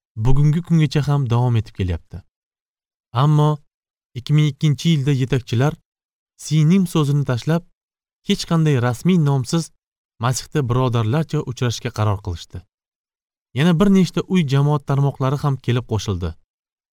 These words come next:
Ikki minginchi yilning yanvar oyida bo'lib o'tgan maxsus yig'ilishda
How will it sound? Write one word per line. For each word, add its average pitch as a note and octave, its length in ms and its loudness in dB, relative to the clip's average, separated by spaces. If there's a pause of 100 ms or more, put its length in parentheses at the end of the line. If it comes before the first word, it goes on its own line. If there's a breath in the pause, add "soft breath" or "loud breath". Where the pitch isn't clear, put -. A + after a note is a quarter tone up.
(340)
Ikki - 200 -6
minginchi D#3 380 2
yilning C#3+ 340 0
yanvar B2+ 380 -2
oyida C#3 360 -2 (600)
bo'lib D#3 220 2
o'tgan D3+ 300 -2
maxsus B2+ 420 -4
yig'ilishda C#3 460 -2